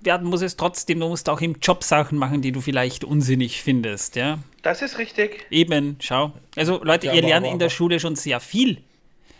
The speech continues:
Speaker 1: Man lernt in der Schule schon sehr viel, egal wie unnütz die Dinge sind, ja. Solange der Chef sagt, das gehört gemacht, gehört es gemacht.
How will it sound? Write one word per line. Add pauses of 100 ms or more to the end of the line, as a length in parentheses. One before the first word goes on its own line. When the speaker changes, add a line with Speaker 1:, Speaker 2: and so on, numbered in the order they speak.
Speaker 1:
Man
lernt
in
der
Schule
schon
sehr
viel,
egal
wie
unnütz
die
Dinge
sind,
ja.
Solange
der
Chef
sagt,
das
gehört
gemacht,
gehört
es
gemacht.